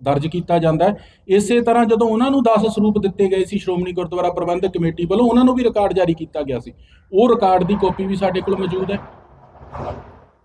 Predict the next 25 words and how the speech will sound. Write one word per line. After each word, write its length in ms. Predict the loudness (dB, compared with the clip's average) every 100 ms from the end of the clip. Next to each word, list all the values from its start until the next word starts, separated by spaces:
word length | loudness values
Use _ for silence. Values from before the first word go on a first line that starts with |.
| _
ਫਿਰ 120 | 2 4
ਮੈਨੂੰ 280 | 4 4
ਦੱਸੋ 340 | 2 0 2 2
ਵੀ 160 | 2 0
ਇਹ 120 | 0
ਕਿੱਦਾਂ 360 | 0 0 2 2
ਸਿੱਧ 240 | 2 2
ਹੁੰਦਾ 340 | 2 2 2 4
ਹੈ 100 | 4
ਵੀ 120 | 2
ਰਸੋਖਾਨਾ 600 | -2 0 0 2 0 -2
ਮਜਾਰਾ 400 | -2 0 2 2
ਰਾਜਾ 260 | 2 0 -2
ਸਾਹਿਬ 260 | -2 -2
ਦੇ 100 | -2
ਵਿੱਚੋਂ 320 | -6 -8 -4
ਲਾਪਤਾ 480 | 0 2 2 2 -2
ਸਰੂਪ 300 | 0 -4 -6
ਜਿਹੜੇ 200 | -8 -6
ਮੁੱਖ 220 | -6 -6 -6
ਮੰਤਰੀ 340 | -6 -6 -8
ਸਾਹਿਬ 220 | -2 -2
ਨੇ 100 | -2
ਲੱਭ 220 | -4 -4
ਲਏ? 140 | -4